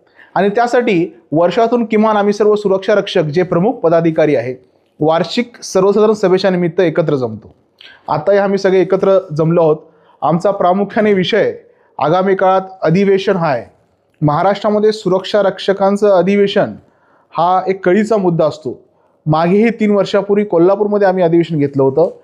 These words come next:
यावेळी आम्ही अधिवेशन सुरक्षा रक्षक महासंघाचं घेणार आहोत. दुसरा, प्रामुख्याने ही वार्षिक सर्वसाधारण सभा आयोजित केलेली आहे. बऱ्याच गोष्टींचा उहापोह होणार आहे. सुरक्षा रक्षकांना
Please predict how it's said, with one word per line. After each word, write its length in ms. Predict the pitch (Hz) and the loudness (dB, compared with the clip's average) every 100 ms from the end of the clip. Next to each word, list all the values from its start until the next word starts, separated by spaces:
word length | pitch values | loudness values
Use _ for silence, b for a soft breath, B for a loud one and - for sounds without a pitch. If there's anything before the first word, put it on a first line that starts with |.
| b b 139 | b b 0
यावेळी 380 | 147 170 190 226 | 2 4 2 2
आम्ही 260 | 214 185 196 | 2 0 0
अधिवेशन 460 | 165 180 190 190 | 0 2 0 0
सुरक्षा 400 | 196 - 175 - | -4 -2 -4 0
रक्षक 240 | 180 175 214 | -2 -2 -4
महासंघाचं 720 | 170 151 185 196 185 180 185 147 | -2 0 0 -2 0 0 0 -2
घेणार 300 | 117 127 107 | -2 -2 -2
आहोत. 160 | 92 - _ _ _ b b b b | -4 -16 _ _ _ b b b b
दुसरा, 320 | 165 190 220 | 0 2 0
प्रामुख्याने 760 | 214 185 190 226 233 220 147 127 - b b - | 0 0 0 0 0 -2 -2 -6 -14 b b -4
ही 440 | 214 240 240 - b b b - | 0 0 -2 -6 b b b -2
वार्षिक 580 | 160 165 175 - 247 - - - | 0 0 -2 -2 -4 -6 -20 -12
सर्वसाधारण 520 | - 196 202 214 214 | -2 0 2 2 0
सभा 440 | 214 185 202 131 - _ _ - | 0 -2 0 -2 -6 _ _ -2
आयोजित 240 | 165 202 202 | 0 0 0
केलेली 240 | 190 185 170 | 0 2 2
आहे. 260 | 135 139 139 b b b | 0 -4 -6 b b b
बऱ्याच 420 | 139 156 208 240 240 | -2 2 2 0 -2
गोष्टींचा 640 | 185 180 208 202 202 208 196 165 | -2 -2 0 0 2 0 0 0
उहापोह 360 | 165 180 180 | 0 0 0
होणार 220 | 165 143 117 | 0 0 -4
आहे. 100 | - _ _ _ _ _ _ _ - | -8 _ _ _ _ _ _ _ -12
सुरक्षा 520 | - - 170 202 202 214 | -10 -2 0 0 0 0
रक्षकांना 640 | 202 202 196 190 160 135 | 0 -2 0 0 0 -2